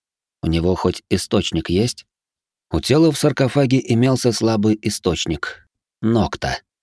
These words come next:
Просто невозможно, учитывая его невероятную редкость.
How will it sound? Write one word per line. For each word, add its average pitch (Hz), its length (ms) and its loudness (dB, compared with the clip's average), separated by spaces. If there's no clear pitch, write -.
Просто 113 360 0
невозможно, 117 720 2
учитывая 98 580 0
его 95 340 0
невероятную 95 720 0
редкость. 87 520 -4